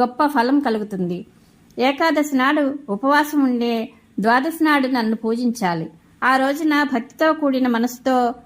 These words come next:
బ్రాహ్మణులను కూడా పూజించడం ఉచితం. అలా చేయడం వలన మనిషి దక్షిణామూర్తిని గాని నన్ను గాని పొందుతాడు"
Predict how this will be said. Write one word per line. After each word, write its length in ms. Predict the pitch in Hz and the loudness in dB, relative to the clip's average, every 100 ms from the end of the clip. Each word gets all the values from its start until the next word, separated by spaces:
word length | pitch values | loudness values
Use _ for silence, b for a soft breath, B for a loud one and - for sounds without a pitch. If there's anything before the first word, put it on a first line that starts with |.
| _ - | _ -2
బ్రాహ్మణులను 640 | 226 254 285 302 294 277 | 2 4 4 2 2 0
కూడా 300 | 254 240 269 | 0 0 0
పూజించడం 720 | 262 240 247 269 269 254 262 | 0 -4 0 0 0 0 0
ఉచితం. 460 | 202 - 190 165 - - b b - | 0 -4 -4 -4 -4 -14 b b -2
అలా 200 | 262 277 | 2 2
చేయడం 480 | 269 240 269 320 294 | 0 -4 -2 0 0
వలన 460 | 277 233 226 269 320 - - | 0 0 0 -2 -4 -10 -2
మనిషి 560 | 233 269 302 294 320 - - 220 | 0 0 0 -2 -2 -8 -12 -6
దక్షిణామూర్తిని 800 | 226 - 294 311 294 294 269 254 | -4 0 2 4 4 2 -2 0
గాని 480 | 254 254 254 247 - | 2 2 0 -2 -2
నన్ను 300 | 220 233 247 | 0 0 2
గాని 320 | 247 247 262 | 2 2 0
పొందుతాడు" 600 | 233 220 226 214 180 | -2 -2 -2 -2 0